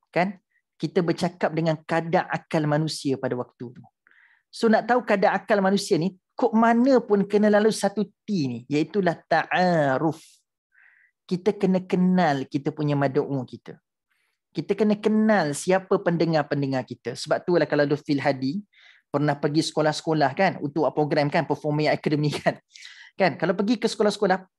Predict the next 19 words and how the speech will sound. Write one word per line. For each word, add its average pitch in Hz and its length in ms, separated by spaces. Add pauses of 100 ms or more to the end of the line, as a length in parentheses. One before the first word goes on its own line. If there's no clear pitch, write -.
pernah 294 360
tak - 240
tanya 190 240
dekat 180 240
cikgu 185 200
sekolah 196 360
tu, 220 160 (320)
"Boleh 285 360
tak 214 200
saya 196 280
nak - 120
tahu 185 280
macam 175 360
mana, 190 720 (160)
uh, 156 480
orang 160 240
kata 160 240
apa 160 80
benda, 170 220